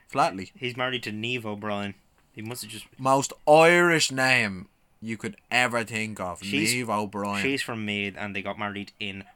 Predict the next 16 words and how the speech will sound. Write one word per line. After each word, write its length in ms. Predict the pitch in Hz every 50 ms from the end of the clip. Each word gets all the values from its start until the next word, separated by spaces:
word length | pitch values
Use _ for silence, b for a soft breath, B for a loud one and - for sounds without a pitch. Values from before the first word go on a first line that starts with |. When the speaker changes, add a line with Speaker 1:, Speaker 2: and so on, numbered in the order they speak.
| _ _
Speaker 2:
Fermoy, 680 | - - - - 113 104 101 101 98 95 95 95 - _ _ _ _ _ _ _ _ _ _ _ _ _ _
which 240 | 104 107 - -
is 120 | 104 98 98
in 360 | 98 98 98 98 92 90 - _ _
County, 560 | - - 104 104 104 - - 101 101 101 98 98
uh, 240 | 95 92 95 95 92 98 - _ _ _ _ _ _ _ _ _ _ _
Cork. 300 | - - 165 - - - _ _ _ _ _ _ _ _ _ _ _ _ _ _
Speaker 1:
Fair 200 | - - 147 117
play 200 | 113 104 107 107
to 80 | -
them. 100 | - 98 _ b b b b b b b b b b b
Fair 160 | - - 104
play 180 | 98 104 98 98
to 40 | 98
them. 120 | 101 101 92
Hopefully 640 | - - 120 123 117 - 113 110 110 104 101 95